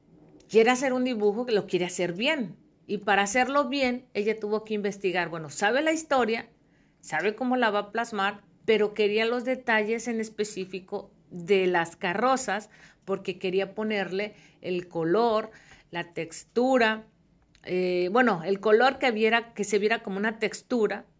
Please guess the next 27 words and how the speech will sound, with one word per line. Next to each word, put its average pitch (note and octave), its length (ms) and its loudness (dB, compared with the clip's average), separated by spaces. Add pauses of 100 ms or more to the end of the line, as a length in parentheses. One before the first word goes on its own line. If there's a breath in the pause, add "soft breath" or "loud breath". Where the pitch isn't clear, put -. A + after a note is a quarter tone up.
y F#3 140 -4
aparte G3+ 640 -2
que, E3+ 520 -2 (400 loud breath)
que A3+ 220 2
coincidiera A#3 840 2
con G3 160 -2
la E3+ 160 0
época. F#3 600 -2 (100)
No G#3+ 180 4
iba B3 140 6
a - 80 -6
poner F#3+ 200 -4
un G3+ 100 -4
fluorescente G3 640 -2
cuando E3 280 -8
en D#3+ 80 -8
su F3 140 -4
época F3+ 360 -6
se E3+ 120 -10
utilizaban D#3+ 500 -6
los E3+ 140 -4
colores D#3+ 560 -6
tintos, E3 480 -10
cafés, E3 560 -8
dorados, D#3 520 -6
etcétera, D3+ 480 -10
¿no? A#3+ 200 -12